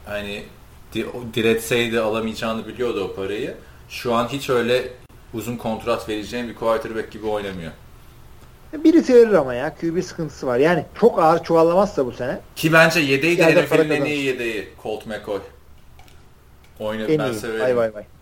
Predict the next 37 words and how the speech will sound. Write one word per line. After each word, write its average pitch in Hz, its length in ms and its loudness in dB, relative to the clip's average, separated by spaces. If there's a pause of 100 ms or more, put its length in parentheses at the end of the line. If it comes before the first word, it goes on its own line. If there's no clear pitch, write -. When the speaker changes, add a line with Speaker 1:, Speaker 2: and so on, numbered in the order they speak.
(140)
Speaker 1:
Ben 98 160 -8
severim 107 420 -10
biliyorsun 98 340 -10
Colt - 200 -14
McCoy'u. 120 340 -10 (380)
Zaten 120 300 -6
o 127 400 -4
R - 20 -2
G 123 160 -10
three 135 240 -8
de 123 140 -2
varken 127 420 -4 (580)
bir, 123 120 -18
iki 131 160 -12
sene 147 180 -8
önce 147 260 -8
hatırla, 151 640 -6 (800)
üçü - 180 -14
sürekli 120 400 -8
değişir, 123 440 -8 (240)
değişip 117 360 -10
oynuyordu. 104 520 -10 (320)
Colt 131 260 -6
McCoy 143 300 -4
oynadığı 143 300 -4
iki 143 200 -8
maçı 127 220 -8
da 147 100 -6
kazanmıştı. 131 640 -8
Zaten 113 340 -8 (280)
dört 113 220 -8
beş 113 200 -10
maç 110 280 -14
böyle 107 240 -14
kazanabilmişlerdi 82 800 -16
o 78 60 -14
sene. 110 280 -14